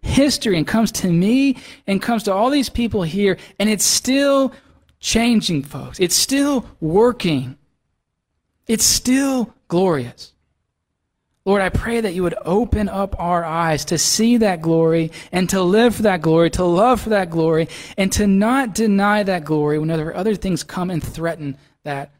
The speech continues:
glory. Lord, help us. You are far greater than what we even can appreciate and imagine,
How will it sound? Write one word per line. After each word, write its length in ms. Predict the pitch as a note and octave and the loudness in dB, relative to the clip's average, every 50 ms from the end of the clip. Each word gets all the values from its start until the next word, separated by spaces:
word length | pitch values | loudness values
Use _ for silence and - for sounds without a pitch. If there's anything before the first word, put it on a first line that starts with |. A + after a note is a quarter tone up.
| _ _ | _ _
glory. 380 | _ - C3 C3 B2+ A#2+ A#2+ B2 - _ _ _ _ _ _ _ _ _ _ _ _ _ _ _ _ _ _ _ _ _ _ _ _ | _ -10 -8 -8 -8 -8 -12 -14 -20 _ _ _ _ _ _ _ _ _ _ _ _ _ _ _ _ _ _ _ _ _ _ _ _
Lord, 320 | D3+ F3+ F#3+ F3+ D#3+ C#3 | 0 2 2 2 2 0
help 480 | C3+ C3+ - - - - G3+ F#3 - - | -2 -8 -8 -6 -2 -2 -2 -2 -2 -4
us. 500 | F3 D3+ C3 B2 - - - - - - _ _ _ _ _ _ _ _ _ _ _ _ | -4 -4 -4 -6 -8 -10 -12 -12 -14 -18 _ _ _ _ _ _ _ _ _ _ _ _
You 160 | F3 F#3 G3+ | -2 0 2
are 160 | G#3 F#3+ D3+ - - _ | 2 0 -2 -4 -10 _
far 580 | - - - - G#3 G#3 A3+ A#3 A3 G#3 F3 - - _ - | -12 -12 -8 -4 -2 0 2 2 2 2 0 -4 -10 _ -10
greater 560 | D3 C3+ D3+ F3 G3 F#3+ G3+ G#3+ G3+ F3+ D3 | -6 -4 -2 0 0 2 2 2 2 0 -2
than 160 | C3+ E3 D#3+ E3 | -2 -2 -2 -2
what 180 | E3+ E3+ D3 | -2 -4 -4
we 100 | E3 F#3 | -6 -6
even 320 | G3 G3+ F#3 F#3+ F#3 F#3+ E3 | -6 -4 -4 -4 -4 -4 -6
can 160 | - - E3+ | -6 -6 -8
appreciate 480 | D#3 - - - F3 E3 - F3 E3+ | -6 -6 -6 -6 -6 -6 -6 -6 -6
and 100 | D#3+ D#3 | -6 -4
imagine, 460 | D3 D3 D3+ D3+ D#3+ D#3+ D#3 D#3+ D#3+ | -4 -4 -4 -2 -2 -4 -2 -4 -6